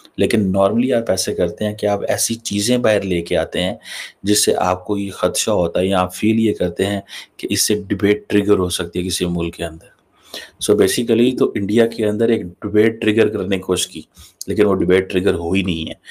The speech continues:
क्योंकि ज-, सारे का सारा media is pro मोदी largely, ठीक है। सोशल मीडिया भी तकरीबन ऐसे ही है, अपोजिशन की लंबी चौड़ी वहाँ पे एक वो जिसे कहते हैं ना,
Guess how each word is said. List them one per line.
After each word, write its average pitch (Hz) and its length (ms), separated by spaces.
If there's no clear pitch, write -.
क्योंकि 107 240
ज-, 104 140
सारे 101 480
का 110 120
सारा 104 340
media 98 440
is 104 200
pro 113 180
मोदी 117 360
largely, 90 460
ठीक 85 220
है। 92 200
सोशल 117 460
मीडिया 113 360
भी 107 240
तकरीबन 98 480
ऐसे 95 300
ही 95 80
है, 92 140
अपोजिशन 104 580
की 113 100
लंबी 98 280
चौड़ी 95 320
वहाँ 87 300
पे 82 380
एक 85 280
वो 85 200
जिसे 85 220
कहते 82 280
हैं 80 80
ना, 85 280